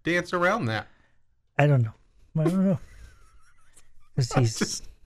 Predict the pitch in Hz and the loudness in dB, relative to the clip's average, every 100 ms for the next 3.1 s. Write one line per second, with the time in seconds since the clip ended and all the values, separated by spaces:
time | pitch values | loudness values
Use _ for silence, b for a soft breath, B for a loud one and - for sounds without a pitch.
0 | _ 127 120 - 135 123 110 - 117 156 | _ -6 -6 -4 0 2 2 0 -2 -4
1 | 165 143 135 120 - 127 110 104 - - | -2 0 2 0 0 -2 -2 -4 -12 -20
2 | _ - 139 127 120 - 247 359 320 - | _ -2 2 2 0 2 4 4 4 0
3 | - | -6